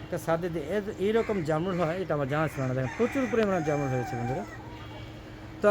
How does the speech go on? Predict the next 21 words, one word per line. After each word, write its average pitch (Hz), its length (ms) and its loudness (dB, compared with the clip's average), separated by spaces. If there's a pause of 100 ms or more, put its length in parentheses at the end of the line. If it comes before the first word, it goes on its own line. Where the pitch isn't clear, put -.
আজ 208 180 8
আর 214 120 12
নয়, 247 180 8
চলে 240 220 10
যাব, 208 120 10 (200)
যাওয়ার 208 240 10
আগে 214 180 8
সবার 196 260 6
সুস্বাস্থ্যতা 208 580 2
কামনা 190 320 4
করে 202 100 6 (100)
আজকে 196 240 -2 (280)
মতো 180 200 -2
ভিডিওটা 170 320 0
শেষ 185 180 2
করছি। 185 200 0 (120)
আবার 156 160 2 (460)
নতুন 175 260 2
কোনো 180 120 4 (100)
পর্ব 196 180 4 (140)
নিয়ে 190 140 2